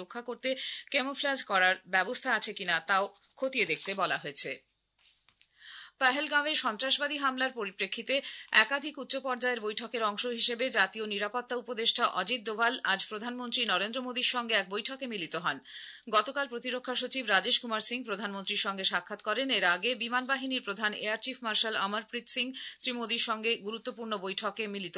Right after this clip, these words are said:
হয়েছেন। পৃথক বৈঠকে সেনা প্রধান জেনারেল উপেন্দ্র দ্বিবেদী এবং নৌপ্রধান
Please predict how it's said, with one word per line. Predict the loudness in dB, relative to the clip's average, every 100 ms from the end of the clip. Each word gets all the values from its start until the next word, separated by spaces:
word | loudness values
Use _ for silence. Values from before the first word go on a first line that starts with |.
| -2
হয়েছেন। | 0 0 0 -6 -8 -6 -4
পৃথক | -4 0 -2 -2
বৈঠকে | -4 -4 -2 6 6
সেনা | 8 4 2 0
প্রধান | -8 -4 -2 2
জেনারেল | 2 2 -2 -4
উপেন্দ্র | -6 -4 -4 -4
দ্বিবেদী | -2 0 0 0
এবং | -2 -6
নৌপ্রধান | -8 -6 -6 -2